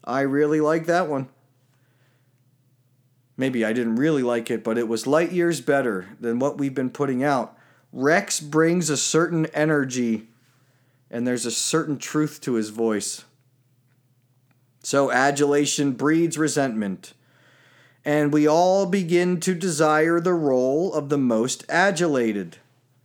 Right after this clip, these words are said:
If we disproportionately adulate that role, we start funneling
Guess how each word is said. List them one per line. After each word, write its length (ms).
If 220
we 140
disproportionately 1120
adulate 640
that 200
role, 640
we 160
start 440
funneling 760